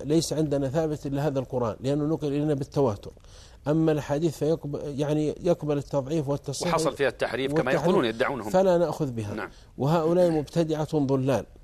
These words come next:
Speaker 1: بل الكتاب والسنة، وقد قال صلى الله عليه وسلم فيما صح في الترمذي وأبي داود: "ألا إني أوتيت القرآن ومثله معه".
Speaker 2: اللهم صل.
Speaker 1: وقال: "كما عندنا من رغب عن سنتي فليس مني". قال الزهري: "السنة قاضية على القرآن".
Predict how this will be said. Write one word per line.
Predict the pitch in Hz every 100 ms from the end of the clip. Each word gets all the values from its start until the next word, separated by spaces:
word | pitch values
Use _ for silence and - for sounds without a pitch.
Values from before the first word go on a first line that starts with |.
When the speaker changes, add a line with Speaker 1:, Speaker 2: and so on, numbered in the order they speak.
| - - -
Speaker 1:
بل | 127 160
الكتاب | 147 143 175 156
والسنة، | 139 127 - 165 170 143 -
وقد | 139 143
قال | - 160 139
صلى | -
الله | 143
عليه | 135
وسلم | 165 151 127
فيما | 139 135 127
صح | 156 -
في | -
الترمذي | 127 156 147 131 127
وأبي | 101 123 131
داود: | 135 156 -
"ألا | 147 165
إني | 156 143
أوتيت | 135 147 135
القرآن | 113 147 147
ومثله | 147 139 123
معه". | 127 120 95 - -
Speaker 2:
اللهم | - - -
صل. |
Speaker 1:
وقال: | 170 214 214
"كما | 196 190 180
عندنا | 175 180 175 - -
من | 131
رغب | 170 165 170
عن | 151 147
سنتي | 180 170 151 165 -
فليس | 151 160 143
مني". | 175 165 120 - - - - - -
قال | 170 196
الزهري: | 190 139 175 160 127 - -
"السنة | - - 196 156
قاضية | 160 170 131 127
على | 120
القرآن". | 117 117 117 135